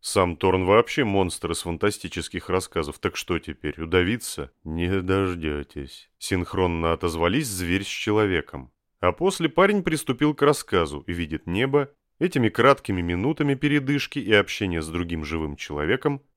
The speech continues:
а не с недошизой в голове, он насладился настолько, насколько это вообще было возможно. И наслаждался бы и дальше, ибо девушка оказалась благодарным слушателем, но кто б ему дал?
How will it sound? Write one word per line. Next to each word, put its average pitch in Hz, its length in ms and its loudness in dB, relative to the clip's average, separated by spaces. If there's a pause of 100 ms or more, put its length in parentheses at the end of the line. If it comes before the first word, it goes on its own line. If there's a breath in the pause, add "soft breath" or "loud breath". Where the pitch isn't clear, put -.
(120)
а 104 100 0
не 113 100 4
с - 120 -4
недошизой 110 640 2
в 92 100 -6
голове, 92 500 2 (180)
он 151 180 0
насладился 95 640 0
настолько, 120 540 -2
насколько 143 460 0
это 135 160 2
вообще 95 480 2
было 92 280 2
возможно. 87 680 -2 (180)
И 95 80 -2
наслаждался 95 680 2
бы 123 180 0
и - 20 -2
дальше, 127 540 0 (380)
ибо 101 200 2
девушка 139 460 2
оказалась 147 480 2
благодарным 127 600 4
слушателем, 92 680 -6 (140)
но 95 100 0
кто 120 220 -2
б 104 100 -4
ему 104 200 0
дал? 85 360 -2